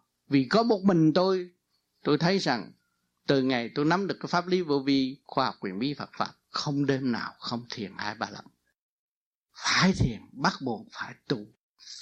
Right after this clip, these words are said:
phải luyện, không đêm nào tôi bỏ.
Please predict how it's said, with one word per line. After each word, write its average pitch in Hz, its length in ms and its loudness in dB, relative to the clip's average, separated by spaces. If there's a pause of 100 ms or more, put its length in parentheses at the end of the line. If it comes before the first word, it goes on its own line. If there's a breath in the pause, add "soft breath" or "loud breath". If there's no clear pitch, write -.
phải 117 360 -2
luyện, 92 300 -4 (540)
không 147 340 0
đêm 143 240 2
nào 98 260 -8
tôi 107 120 -10
bỏ. 92 240 -10